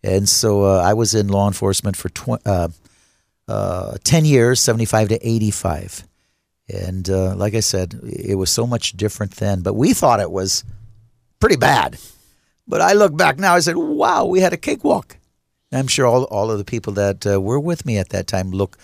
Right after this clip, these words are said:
look now and say, Man, uh, I'm glad, I'm glad that I'm retired. I'm no longer in there. So, uh, but, but know this, that, uh, there's no doubt that Snohomish County, we have a lot of good people,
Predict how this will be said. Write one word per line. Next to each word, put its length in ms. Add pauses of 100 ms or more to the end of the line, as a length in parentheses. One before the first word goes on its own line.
(100)
look 180
now 200
and 80
say, 180
Man, 540 (640)
uh, 120
I'm 100
glad, 420
I'm 240
glad 300
that 160 (280)
I'm 160
retired. 380
I'm 80
no 140
longer 240
in 160
there. 240 (720)
So, 380
uh, 360
but, 420
but 240
know 220
this, 320
that, 200 (180)
uh, 400
there's 260
no 160
doubt 400
that 160
Snohomish 460
County, 380 (480)
we 60
have 120
a 40 (120)
lot 120
of 80
good 200
people, 380